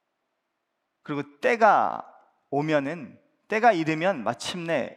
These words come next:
그런 일들이 일어날 것이다. 그리고 "때가 가까이 왔다." 이런 때에 관한 말씀을 많이 하십니다. 예수님은 이 때를 위해서 왔고 이 때를 기다리셨고 이 때를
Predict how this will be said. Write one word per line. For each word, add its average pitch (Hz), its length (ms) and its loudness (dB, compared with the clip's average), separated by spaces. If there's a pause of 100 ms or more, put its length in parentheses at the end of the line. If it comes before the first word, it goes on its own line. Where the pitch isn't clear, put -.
(140)
그런 151 240 -6
일들이 131 320 -6
일어날 143 280 -4
것이다. 147 640 -10 (720)
그리고 147 260 -4
"때가 233 300 4
가까이 160 400 2
왔다." 123 720 0 (640)
이런 139 380 -4
때에 240 280 2
관한 175 260 2
말씀을 127 360 -2
많이 110 420 -6
하십니다. 120 560 -12 (1800)
예수님은 202 640 0 (320)
이 135 120 -8 (200)
때를 233 340 2
위해서 156 300 -2
왔고 143 580 -4 (180)
이 135 100 -8 (100)
때를 220 240 2
기다리셨고 127 880 -6 (480)
이 127 100 -8 (260)
때를 170 460 0